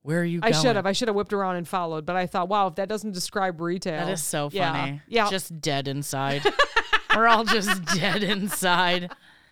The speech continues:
Speaker 1: Oh, my God.
Speaker 2: Oh, gosh.
Speaker 1: You know, and I was laughing because I, I brought this up, I think, the last time we hung out, which was,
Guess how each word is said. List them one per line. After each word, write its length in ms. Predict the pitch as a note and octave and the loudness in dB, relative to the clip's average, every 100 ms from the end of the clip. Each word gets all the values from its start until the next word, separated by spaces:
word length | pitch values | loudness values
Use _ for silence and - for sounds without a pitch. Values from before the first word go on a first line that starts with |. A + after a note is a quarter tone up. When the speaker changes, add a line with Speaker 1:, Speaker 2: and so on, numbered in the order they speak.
| _ A3+ | _ -2
Speaker 1:
Oh, 200 | A#3 A3+ | 0 2
my 160 | G3+ | -2
God. 520 | F3+ F3 E3 E3 D#3+ D#3+ | -2 -2 0 2 0 0
Speaker 2:
Oh, 400 | D4 D4+ D4 C#4+ | 2 4 4 0
gosh. 800 | B3+ B3 A#3+ A#3+ A3+ G3+ - - _ - | 0 0 2 2 -2 -6 -14 -18 _ -4
Speaker 1:
You 80 | C4 | 2
know, 220 | A#3+ A#3 | 4 4
and 200 | A#3 A3+ - | 0 -4 0
I 160 | G3+ | 0
was 160 | G#3 G#3+ | 0 -2
laughing 420 | F#3+ E3 F3+ E3+ | -2 -2 -4 -8
because 280 | F3+ F3 D#3+ | -8 -6 -4
I, 220 | D#3+ D3+ D#3+ - | -2 -4 -6 -10
I 120 | D#3 | -10
brought 280 | D#3+ E3 C3 | -6 -4 -4
this 240 | E3 D#3 | -6 -4
up, 240 | D#3 C#3+ - | -4 -4 -6
I 120 | D#3+ | -10
think, 340 | E3 G3 - - _ _ _ | -8 -10 -12 -20 _ _ _
the 100 | F#3 | -6
last 240 | E3 D3 - | -4 -4 -4
time 160 | D3+ | -6
we 100 | C#3+ | -4
hung 200 | C#3+ D3 | -6 -8
out, 180 | C3+ C3 | -8 -8
which 160 | G#2+ - | -10 -10
was, 160 | D#3 | -12